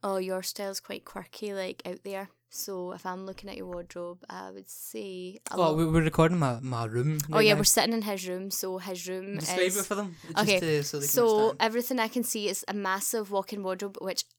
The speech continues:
Speaker 1: I, guys, created.
Speaker 2: You don't need, they don't need to know that.
Speaker 1: Not for him. Um, and this
Speaker 2: And hated
Speaker 1: is
Speaker 2: it.
Speaker 1: so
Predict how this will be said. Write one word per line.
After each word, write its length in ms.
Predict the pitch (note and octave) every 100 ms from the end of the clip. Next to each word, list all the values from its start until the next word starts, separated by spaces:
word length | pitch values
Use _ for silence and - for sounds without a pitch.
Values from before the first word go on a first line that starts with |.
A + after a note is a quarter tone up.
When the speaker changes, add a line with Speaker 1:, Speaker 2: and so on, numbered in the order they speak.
| _
Speaker 1:
I, 180 | F#3+ G#3+
guys, 340 | A3 G#3 G#3
created. 680 | - - G#3 G3 - A3+ - - -
Speaker 2:
You 160 | F#3
don't 160 | D#3 F#3+
need, 260 | D#3 D3 D3
they 80 |
don't 140 | E3+ E3
need 140 | C3
to 60 | A#2
know 60 |
that. 120 | A#2+ A3
Speaker 1:
Not 200 | A3 A3+
for 120 | B3+
him. 260 | A3 A#3+ C4+ - - - -
Um, 300 | G3+ G3 G#3 G3+
and 360 | G3 F#3+ G3
this 240 | F#3+ G3+ -
Speaker 2:
And 100 | D3
hated 240 | C#3+ -
Speaker 1:
is 100 | C#3
Speaker 2:
it. 140 | D3 D#3 _ _ _ _ _ -
Speaker 1:
so 640 | - G#3+ F#3+ F#3+ F3+ -